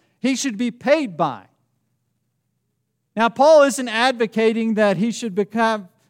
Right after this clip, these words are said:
you know, the finest donkeys, the chariot that he can roll around in. That's not what he's advocating for.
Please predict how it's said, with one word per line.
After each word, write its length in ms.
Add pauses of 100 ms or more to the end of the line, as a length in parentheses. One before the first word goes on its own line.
(120)
you 100
know, 320 (240)
the 80
finest 680 (280)
donkeys, 680
the 400 (560)
chariot 480
that 100
he 140
can 180
roll 240
around 340
in. 240
That's 220
not 160
what 80
he's 100
advocating 600
for. 300